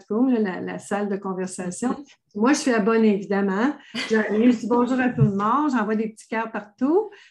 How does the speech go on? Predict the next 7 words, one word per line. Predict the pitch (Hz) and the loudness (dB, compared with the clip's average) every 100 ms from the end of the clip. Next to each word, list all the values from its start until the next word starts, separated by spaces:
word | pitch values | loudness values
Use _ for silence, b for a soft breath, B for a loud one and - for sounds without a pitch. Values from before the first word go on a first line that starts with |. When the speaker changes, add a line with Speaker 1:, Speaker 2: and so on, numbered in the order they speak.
| B | B
Speaker 1:
Je | 202 | -2
les | 240 | 0
collectionne, | 220 262 254 226 285 285 | 0 -2 -2 -4 -8 -4
les | 247 208 | -2 -4
cœurs, | - 233 233 | -8 -8 -6
depuis, | 202 196 196 196 208 214 202 | -8 -8 -10 -6 -4 -2 -2
euh, | 175 175 | -6 -10